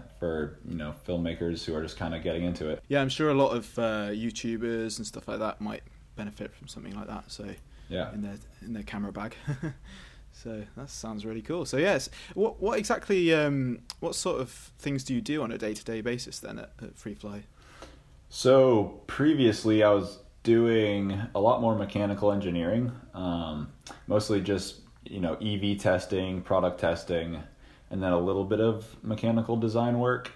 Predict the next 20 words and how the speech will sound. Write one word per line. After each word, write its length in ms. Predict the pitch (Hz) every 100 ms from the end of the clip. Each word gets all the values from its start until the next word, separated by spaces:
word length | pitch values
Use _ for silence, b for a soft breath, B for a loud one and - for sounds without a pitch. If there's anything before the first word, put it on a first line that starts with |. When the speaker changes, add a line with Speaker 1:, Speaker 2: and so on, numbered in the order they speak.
| - b b b b b
Speaker 1:
But 220 | 107 101
now 180 | 104 135
I've 100 | 135
kind 160 | 135 113
of 80 | 90
shifted 360 | 123 117 113
over 400 | 107 104 107 104
to 220 | 90 107
the 100 | 95
marketing 440 | 90 85 92 117 123
department, 580 | 123 127 131 139 135 127
and 100 | 95
I'm 80 | 95
doing 220 | 104 101
a 40 |
lot 200 | 92 90
more 180 | 101 92
video 320 | 85 87 101
production 480 | 107 117 117 - 120
now. 300 | 120 127